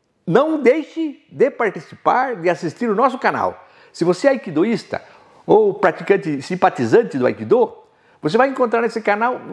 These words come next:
os, os grandes mestres de, do Aikido mundial, é, que você pode assistir e pode absorver esse conhecimento, assistindo essas, essas películas. São, são filmes muito especiais que a gente escolheu a dedo.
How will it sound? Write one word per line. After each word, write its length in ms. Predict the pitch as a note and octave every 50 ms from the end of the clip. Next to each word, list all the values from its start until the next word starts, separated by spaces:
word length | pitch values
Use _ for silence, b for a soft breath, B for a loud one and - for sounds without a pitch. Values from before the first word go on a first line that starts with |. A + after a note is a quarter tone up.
| E3+ D3 E3+
os, 320 | G#3+ G3+ G#3 G#3 G#3+ G3+
os 40 | F#3
grandes 460 | F#3+ F#3 B3+ D4+ E4 D#4 C4 G3+ E3+
mestres 680 | C#3+ B2+ F3 B3 B3 G#3+ - - - F#2+ F3+ - - - - - -
de, 320 | B2+ A#2+ D3 D3+ D#3 D3+
do 120 | D3+ D#3+ G#3+
Aikido 320 | G#3+ - - F3+ F#3 A#3+
mundial, 540 | B3+ C4+ C#4 B3+ B3 A#3 B3+ B3 - - - - b b b b b b b b b b
é, 140 | - E3+ F#3+
que 160 | - - A3
você 240 | G#3+ A#3+ A3+ A#3 C4+
pode 300 | - - - B3 B3+ B3+
assistir 680 | A#3 - - C4 A3+ - - - D#4 D4+ B3+ - b b b b b b b
e 80 | A#3+ A#3
pode 580 | A#3 - - A#3+ B3 B3+ B3+ C4+ C#4 C4 -
absorver 680 | C#4+ C#4+ - - - D4+ D#4 A#3+ G#3+ D4 D4 A#3 - - -
esse 240 | F3 E3+ - - G3
conhecimento, 600 | - - G#3+ G3 G#3 - F#3+ E3+ D#3+ - - - - b b b b b b b b b b b b -
assistindo 560 | - - - D#3 D3 - - C#3+ E3 E3+ F3+
essas, 460 | F#3 F3 - G3+ G3 - - - -
essas 320 | - C3 C3+ - E3+ -
películas. 380 | - A3+ F#3+ C#3 G2+ F2 - -
São, 160 | - D3+ D#3
são 200 | D3+ - - G3+
filmes 240 | - - A3 F#3 E3
muito 300 | E3 G3 D4+ D#4 D#4 C#4+
especiais 540 | A#3 - B3 F#3 C#3 - D#3 D#3 F3+ F#3+ F3+ - b b b b b b b b b
que 60 | -
a 40 | D3 C#3+
gente 140 | G3 G3
escolheu 340 | - - - F#3+ F#3 G3+ G#3+
a 80 | G#3 D#3+
dedo. 260 | B2 B2 F#2 D#2+ -